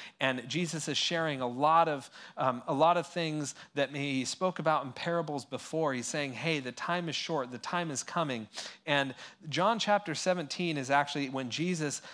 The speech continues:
he, uh, he arose with his disciples and began to walk through Jerusalem,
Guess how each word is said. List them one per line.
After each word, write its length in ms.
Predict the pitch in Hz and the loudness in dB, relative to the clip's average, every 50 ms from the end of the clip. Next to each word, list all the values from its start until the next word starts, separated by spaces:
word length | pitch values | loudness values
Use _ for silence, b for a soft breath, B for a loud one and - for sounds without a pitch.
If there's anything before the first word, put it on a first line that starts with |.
| B B | B B
he, 320 | - 170 170 160 160 160 160 | -4 -2 0 2 2 0 2
uh, 160 | 156 151 151 - | 2 2 2 2
he 280 | 143 - 170 170 - - | -2 -4 -4 -4 -2 -2
arose 840 | 139 131 123 147 180 202 180 147 135 139 165 214 233 220 - - B B B B - | -4 -2 0 2 4 6 6 6 4 2 2 0 0 -2 -4 -6 B B B B 0
with 180 | 160 180 175 | 2 2 2
his 160 | - 185 156 - | 2 -2 -2 -2
disciples 640 | 160 143 - - 147 139 139 135 - 151 143 131 | -4 -6 -2 0 2 2 2 2 0 -4 -4 -4
and 80 | 135 131 | -4 -4
began 320 | 131 127 139 151 156 160 147 | -4 -4 -2 -2 -2 -2 -2
to 60 | 143 | -4
walk 520 | 127 120 135 160 160 151 131 120 - - | -4 -2 2 4 4 4 4 2 0 -4
through 380 | - - - 151 180 214 220 220 | -12 -8 -4 -2 0 0 0 0
Jerusalem, 800 | 160 160 160 143 135 127 117 - - 127 113 120 139 160 160 | -2 -2 -2 -2 -2 -2 -4 -4 -4 -4 -2 -2 -2 -4 -6